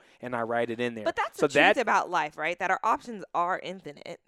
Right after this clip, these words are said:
Speaker 2: Like, we, we really can dream of anything we wanna dream and probably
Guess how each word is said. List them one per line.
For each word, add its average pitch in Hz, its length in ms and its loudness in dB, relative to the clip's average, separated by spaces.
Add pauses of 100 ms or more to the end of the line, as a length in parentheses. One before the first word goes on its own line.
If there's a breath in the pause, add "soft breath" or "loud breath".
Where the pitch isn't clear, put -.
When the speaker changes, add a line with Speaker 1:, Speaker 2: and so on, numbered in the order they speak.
Speaker 2:
Like, 170 220 -4
we, 214 160 -12
we 269 160 -6
really 302 300 4
can 254 440 -4
dream 214 420 -4
of 180 120 -2
anything 202 300 -4
we 185 60 -12
wanna 185 220 -4
dream 196 180 -12
and 180 100 -16
probably 208 500 -8